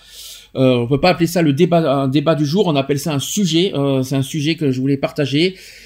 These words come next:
Euh, que pas beaucoup, je pense que pas beaucoup connaissent ce sujet d'ailleurs, la ferritine. On entend parler, mais je pense que pas, pas beaucoup ne connaissent pas forcément à quoi ça consiste. Et je pense que j'ai bien fait d'aujourd'hui de parler de ce sujet. Euh,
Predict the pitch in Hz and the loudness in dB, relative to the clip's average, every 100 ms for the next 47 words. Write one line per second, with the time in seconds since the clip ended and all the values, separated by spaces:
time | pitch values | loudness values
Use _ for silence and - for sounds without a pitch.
0 | - - 147 143 170 160 170 160 170 - | -20 -2 4 4 4 4 2 2 -2 0
1 | 160 175 277 175 175 294 254 - - 196 | 0 0 0 0 2 4 2 -2 -2 -2
2 | 202 190 170 156 165 151 139 135 135 131 | -2 -4 -8 -8 -6 -4 0 0 0 -2
3 | 131 131 143 143 165 202 277 254 214 185 | -4 -2 -2 0 0 -2 -2 0 0 2
4 | 196 240 165 170 202 214 165 147 160 147 | 0 0 -2 -2 -6 -8 -8 -6 -6 -4
5 | 202 190 185 202 170 180 165 - 170 - | -2 -2 -2 -2 0 -2 -4 -2 -4 -4
6 | 190 - 208 196 147 143 175 180 165 143 | -8 -4 -2 0 -2 -2 -4 -4 -6 -8
7 | 151 - 139 - - - 196 143 151 165 | -8 -6 -8 -8 -14 -14 -16 -8 2 4
8 | 165 143 190 185 151 135 135 135 135 165 | 4 0 -2 0 0 0 0 -2 -4 -2
9 | 143 127 123 143 147 131 131 139 147 139 | -2 -2 -4 -4 -2 -2 -4 -4 -6 -6
10 | 127 120 123 165 139 117 | -8 -6 -2 0 0 -2